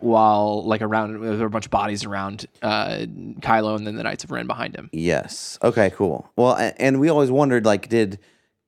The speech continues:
Speaker 2: was, were the Knights of Ren, were they Kylo's, like, were they, um, were they Kylo's, like, army, or
Speaker 1: Right.
Speaker 2: was it the other way around?
Speaker 1: Well,
Speaker 2: Was he
Speaker 1: we
Speaker 2: a
Speaker 1: also
Speaker 2: part of the Knights of Ren?
Speaker 1: Yeah, is he, like, was he, uh,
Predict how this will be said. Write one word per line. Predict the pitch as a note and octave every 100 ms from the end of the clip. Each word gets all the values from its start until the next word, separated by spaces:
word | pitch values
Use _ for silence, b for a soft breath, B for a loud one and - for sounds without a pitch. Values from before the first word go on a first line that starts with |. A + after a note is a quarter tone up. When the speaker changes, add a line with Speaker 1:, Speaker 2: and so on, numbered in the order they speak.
| _ _
Speaker 2:
was, | A#2 G#2 - _
were | D2 G2+
the | A#2
Knights | A#2+ B2+ B2
of | G2
Ren, | G#2+ B2+ B2+ B2+ A#2+ _ _ -
were | A2
they | G#2 F#2+
Kylo's, | - A2+ A#2+ A#2+ A#2+ A#2+ A2+ - _ _ _
like, | - F#2+ F#2 - - _ _ _ _ _ _ _ _ - - _
were | B2 B2 A#2+
they, | G#2+ C3 C#3 C#3+ C#3+ C3+ b b _ -
um, | G#2+ G2+ F#2+ F2+ F2 F2+ - _ _ _ _ _ _ _
were | - A2
they | G#2
Kylo's, | - - A#2+ B2 A#2+ A#2 A2 G#2 F#2+
like, | F#2 F2 -
army, | C3 D3+ D#3 D3+ D3+ D3 D3+ -
or | G2 F#2+
Speaker 1:
Right. | G2 E2+ b b -
Speaker 2:
was | G2+ G#2
it | F#2
the | F2+
other | G#2
way | G2 F#2
around? | F2 G#2+ A#2+ F#2 C#2+
Speaker 1:
Well, | D3+ E3 E3
Speaker 2:
Was |
he | D#3+
Speaker 1:
we |
Speaker 2:
a | D#3+
Speaker 1:
also | D#3+ -
Speaker 2:
part | D3 C#3
of | F#2+
the | F#2+
Knights | F2 E2
of | D#2
Ren? | D#2+ C#2
Speaker 1:
Yeah, | C2+ F3 F3+ D3
is | C#3
he, | F#3+
like, | E3 D3
was | D3
he, | D3 E3+ D3+
uh, | D3 B2+ B2